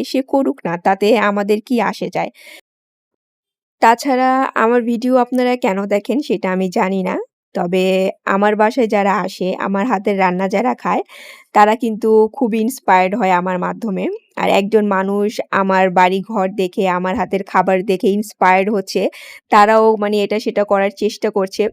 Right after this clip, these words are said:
এই জিনিসটাই আমার কাছে অনেক ভালো লাগে। So, আমার কাছ থেকে মানে আরেকজন দেখে কিছু শিখছে।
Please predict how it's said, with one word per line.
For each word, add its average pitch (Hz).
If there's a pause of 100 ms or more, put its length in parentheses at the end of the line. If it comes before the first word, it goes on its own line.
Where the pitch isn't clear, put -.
(140)
এই 247
জিনিসটাই 247
আমার 196
কাছে 208
অনেক 180
ভালো 185
লাগে। 165 (380)
So, 226
আমার 240
কাছ 247
থেকে 240
মানে 226
আরেকজন 208
দেখে 220
কিছু 247
শিখছে। 247